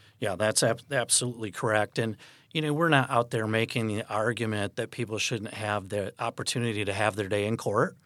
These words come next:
What we're saying is there needs to be some reasonable caps and fairness in the system. And as in the case of Florida, there was, it was tilted heavily in, in favor of the trial lawyers.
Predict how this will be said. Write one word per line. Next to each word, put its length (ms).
What 180
we're 100
saying 400
is 160
there 140
needs 240
to 80
be 80
some 240
reasonable 520
caps 560
and 360
fairness 760
in 120
the 80
system. 500
And 180
as 200
in 100
the 80
case 360
of 100
Florida, 500
there 160
was, 400
it 140
was 180
tilted 400
heavily 680
in, 360
in 260
favor 440
of 100
the 60
trial 380
lawyers. 480